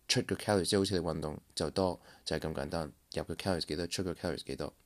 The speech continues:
OK，噉呢個圖呢，就畀大家睇。呃，如果你做咗運動呢，佢叫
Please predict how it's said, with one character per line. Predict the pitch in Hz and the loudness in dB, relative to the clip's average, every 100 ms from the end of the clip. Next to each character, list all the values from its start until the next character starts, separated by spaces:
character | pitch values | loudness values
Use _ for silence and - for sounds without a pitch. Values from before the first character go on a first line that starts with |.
| _ _ - - - - _ - | _ _ -20 -20 -20 -20 _ -8
OK， | 92 82 - - - | -2 -2 -4 -16 0
噉 | |
呢 | 113 127 | 4 6
個 | 113 95 | 6 4
圖 | 78 80 | 2 2
呢， | 101 | 4
就 | 85 | 2
畀 | 80 92 | 0 2
大 | 80 | 2
家 | 87 | 2
睇。 | 90 - 73 87 - - - - | -2 -2 -2 -2 -4 -20 -20 -6
呃， | 80 80 | -4 -2
如 | 98 | 0
果 | 98 | 4
你 | 107 | 4
做 | 101 87 | 4 0
咗 | 80 | 2
運 | 101 87 78 | 2 2 0
動 | 76 | -2
呢， | 98 92 | -2 0
佢 | 85 | -2
叫 | 87 | 0